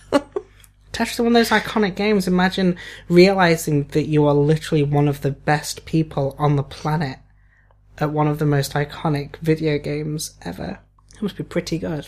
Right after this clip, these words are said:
Speaker 1: Tetris, at least, uh, the original Tetris on the Game Boy, you can't win.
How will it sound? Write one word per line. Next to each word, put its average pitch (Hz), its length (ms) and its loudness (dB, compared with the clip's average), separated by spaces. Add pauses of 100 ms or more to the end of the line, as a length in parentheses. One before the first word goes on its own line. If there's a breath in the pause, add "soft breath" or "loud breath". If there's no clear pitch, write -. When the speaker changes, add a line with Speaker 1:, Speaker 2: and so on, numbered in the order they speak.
(440)
Speaker 1:
Tetris, - 480 -4
at 98 80 2
least, 131 260 -2 (140)
uh, 120 80 0 (100)
the 120 160 0
original 117 300 2
Tetris 98 340 -4
on 90 120 -2
the 92 60 -2
Game 95 260 -2
Boy, 65 340 -6 (460)
you 120 120 -4
can't 135 300 2
win. 107 280 -6